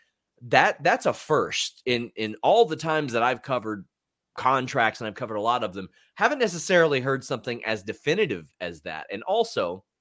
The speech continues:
it was out there like, "Oh, A E W has no interest in Giulia, whatever." And when I would talk to people in A E W, they'd be like,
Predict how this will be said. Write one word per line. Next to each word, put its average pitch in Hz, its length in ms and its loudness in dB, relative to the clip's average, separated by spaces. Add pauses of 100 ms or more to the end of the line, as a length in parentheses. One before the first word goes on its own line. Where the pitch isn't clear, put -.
(1120)
it 165 60 2
was 147 160 2
out 131 220 4
there 135 200 0
like, 113 240 -2
"Oh, 170 220 8
A 160 40 4
E 165 140 2
W 147 280 4
has 117 220 0
no 170 380 4
interest 170 480 -4
in 156 240 -4
Giulia, 151 460 2
whatever." 139 560 0 (420)
And 143 80 -8
when 147 80 -2
I 170 100 0
would 220 140 -6
talk 156 220 -2
to - 60 -20
people 139 280 -4
in 123 60 -2
A 127 80 2
E 120 80 0
W, 139 240 -2
they'd 117 180 0
be 117 120 -6
like, 107 280 -4